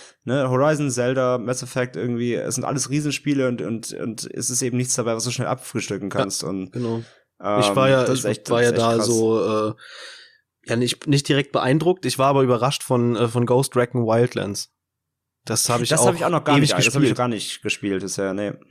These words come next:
Speaker 2: Ja, es ist, ist halt auch Open World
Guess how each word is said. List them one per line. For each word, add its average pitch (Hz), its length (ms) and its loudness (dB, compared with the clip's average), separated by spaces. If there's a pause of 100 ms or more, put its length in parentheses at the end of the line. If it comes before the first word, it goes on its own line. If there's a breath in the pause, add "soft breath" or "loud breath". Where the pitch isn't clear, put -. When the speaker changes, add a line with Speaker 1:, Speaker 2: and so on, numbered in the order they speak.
(120)
Speaker 2:
Ja, 113 220 -2
es 123 220 0
ist, 135 200 -2
ist 151 200 0
halt 147 140 2
auch 151 340 0
Open 147 280 2
World 160 440 2